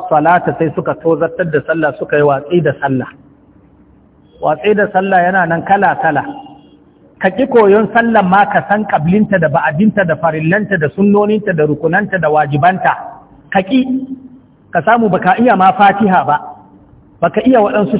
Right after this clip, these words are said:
surori ba. Ƙabli ya kama ka, baka san ma yanda za ka yi shi ba. Ba'adi ya kama ka, baka san ma yanda za ka warware shi ba. To shi kanshi tozartar da sallah ne. Me yasa ka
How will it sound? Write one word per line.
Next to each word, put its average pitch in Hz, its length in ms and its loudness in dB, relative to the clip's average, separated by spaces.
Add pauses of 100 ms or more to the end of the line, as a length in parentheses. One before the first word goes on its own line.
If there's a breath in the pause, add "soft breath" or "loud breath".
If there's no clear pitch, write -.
surori 208 460 4
ba. 196 140 4 (1120)
Ƙabli 202 280 2
ya 240 100 6
kama 220 340 2
ka, 214 120 0
baka 208 320 0
san 233 120 0
ma 240 160 2
yanda 247 260 0
za 190 160 4
ka 185 120 -4
yi 165 200 0
shi 139 60 -8
ba. 127 100 -8 (640)
Ba'adi 214 300 2
ya 247 120 4
kama 226 340 2
ka, 220 120 -4
baka 208 300 0
san 240 120 0
ma 240 120 2
yanda 233 180 0
za 190 160 2
ka 185 100 -4
warware 165 400 0
shi 143 140 -6
ba. 127 100 0 (1000)
To 170 140 2
shi 233 220 -2 (100)
kanshi 240 320 2
tozartar 202 560 0
da 160 160 0
sallah 160 260 -2
ne. 143 140 -4
Me 165 120 -2
yasa 240 340 2
ka 220 120 2